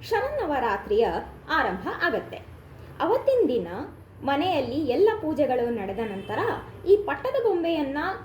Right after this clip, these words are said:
ಇತರ ಗೊಂಬೆಗಳಿಗಿಂತ ಸ್ವಲ್ಪ ಮೇಲೆ ನಿಲ್ಲಿಸಿ ಕಲಶವನ್ನು ಸ್ಥಾಪನೆ ಮಾಡಿ ಅದರಲ್ಲಿ ದೇವಿ ಬಿಂಬವನ್ನ ಆವಾಹನೆ ಮಾಡೋದು ಆಚರಣೆಯಲ್ಲಿದೆ.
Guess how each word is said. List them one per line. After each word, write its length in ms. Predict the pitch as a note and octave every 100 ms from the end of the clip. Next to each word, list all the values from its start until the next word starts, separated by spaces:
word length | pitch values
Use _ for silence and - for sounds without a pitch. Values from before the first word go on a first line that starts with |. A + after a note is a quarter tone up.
| -
ಇತರ 340 | G4 C5 B4+ E4
ಗೊಂಬೆಗಳಿಗಿಂತ 840 | C#4+ C#4 D#4 C#4 C4+ C#4+ D4+ F#4 A#4
ಸ್ವಲ್ಪ 280 | C5 D5 C5
ಮೇಲೆ 460 | B3+ B3 G4 B4+ F#4
ನಿಲ್ಲಿಸಿ 680 | A3 G3 F#3+ F#3 G#3+ B3+ - - -
ಕಲಶವನ್ನು 640 | - E4+ C5 D5+ B4 F#4 F4+
ಸ್ಥಾಪನೆ 540 | - - A#3+ A3 G3+
ಮಾಡಿ 520 | F#3+ A#3+ A4+ C4 G4 - -
ಅದರಲ್ಲಿ 680 | D#4 G4 B4 A#4 D4 F#4 -
ದೇವಿ 340 | D4+ C5 C#5
ಬಿಂಬವನ್ನ 500 | - C#4+ D#4+ D4 B3 G#3+ -
ಆವಾಹನೆ 480 | G#3+ A3 A#3+ F#3 F#3+
ಮಾಡೋದು 560 | F3 E3 - C5 C#4 C4 - -
ಆಚರಣೆಯಲ್ಲಿದೆ. 840 | G4 A4 E4 G#3+ F#3+ - C#5 G3+